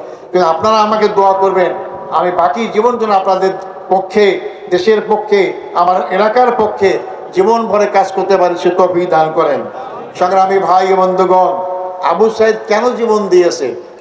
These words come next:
আবু সাইদ কি তার নিজের কোনো সম্পত্তি উদ্ধার করার জন্য জীবন দিয়েছে? তার ব্যক্তিগত স্বার্থে কোনো জীবন দিয়েছে? না, সে দেশের স্বার্থেই জীবন দিয়েছে।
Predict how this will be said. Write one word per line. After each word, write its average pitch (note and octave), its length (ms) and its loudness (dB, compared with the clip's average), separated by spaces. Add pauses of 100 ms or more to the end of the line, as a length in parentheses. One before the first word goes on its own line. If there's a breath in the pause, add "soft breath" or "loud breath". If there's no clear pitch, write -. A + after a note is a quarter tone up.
(260)
আবু G3 300 2
সাইদ G#3+ 360 2
কি A3 120 -4
তার G3+ 240 2
নিজের G3+ 440 0
কোনো G#3 360 2
সম্পত্তি G3 420 -2
উদ্ধার F#3+ 300 0
করার A3 260 0
জন্য A3 160 2
জীবন A3 200 2
দিয়েছে? A3 600 0 (540)
তার F#3 180 2
ব্যক্তিগত G#3+ 520 0
স্বার্থে G#3+ 380 -2
কোনো A3 160 2
জীবন A3+ 360 2
দিয়েছে? A3+ 560 2 (500)
না, E3 360 0 (480)
সে E3 100 2
দেশের F#3+ 440 2
স্বার্থেই F#3 440 -2
জীবন F3 420 0
দিয়েছে। D#3 520 0